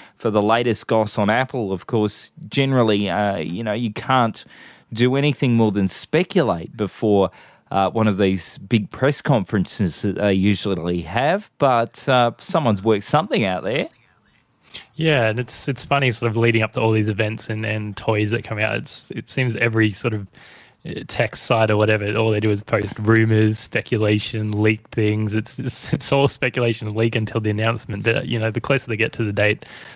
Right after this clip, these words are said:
Speaker 2: the more accurate this speculation tends to be. Now, the, the
Speaker 1: Mm.
Speaker 2: Apple HomePod, did you say they're calling it?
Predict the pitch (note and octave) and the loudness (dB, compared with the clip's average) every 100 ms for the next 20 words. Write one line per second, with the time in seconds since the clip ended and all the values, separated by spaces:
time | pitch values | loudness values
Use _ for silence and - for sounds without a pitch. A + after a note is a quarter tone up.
0 | - A#2 A2+ A2 G2+ - G#2+ G#2+ G2+ - | -2 2 2 2 -4 -4 -4 -2 -4 -2
1 | G#2 G2 A2+ G2+ G#2 F#2 G#2+ - A2 G#2 | -4 -2 -2 -2 -6 -4 -6 -4 -2 2
2 | A2+ A2 - - C3 C3+ A2+ E3+ - D#3 | 2 2 -2 -4 0 2 4 2 2 0
3 | - G3 F3+ C#3 A2 - _ - - B2+ | 2 4 6 4 0 -14 _ -8 -2 0
4 | F3+ - G#3+ F3+ F#3 F#3 - F3 F3 - | 0 0 0 2 0 0 2 2 0 2
5 | F3 F3+ F3 | 2 2 -2